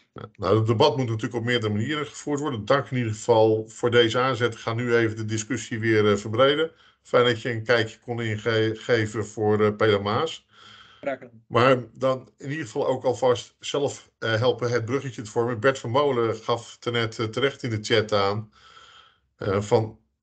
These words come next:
Speaker 1: eigenlijk zit daar een le-, een leervra-, Bert, ik, ik, ik, ik interpreteer maar even dat je daar een leervraag stelt van hoe zorg je nu dat je vanuit de pilots,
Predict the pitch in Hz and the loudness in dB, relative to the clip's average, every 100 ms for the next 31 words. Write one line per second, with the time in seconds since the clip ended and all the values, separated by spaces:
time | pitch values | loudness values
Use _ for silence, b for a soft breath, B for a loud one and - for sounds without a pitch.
0 | _ 117 147 147 120 135 135 127 123 120 | _ 0 0 0 -6 0 2 2 2 -2
1 | 131 120 120 131 117 135 120 107 127 123 | -2 -2 0 2 2 0 -6 -2 0 0
2 | 117 113 127 120 - 113 131 131 120 143 | -2 -12 -10 -12 -14 -16 -16 -16 -10 -10
3 | 120 127 110 147 143 135 135 135 131 123 | -8 -8 -2 0 0 0 2 2 0 -4
4 | 123 120 - 123 123 117 123 156 135 131 | -4 -6 -2 2 2 0 0 2 2 2
5 | 127 113 - 117 117 120 131 120 131 123 | 0 0 0 -2 -2 -8 -6 2 2 2
6 | 131 123 123 120 b b b b - 113 | -4 -6 -6 -10 b b b b -6 -6
7 | 113 123 120 117 _ 127 123 123 123 117 | -4 2 2 2 _ 2 4 2 0 -4
8 | - - | -8 -14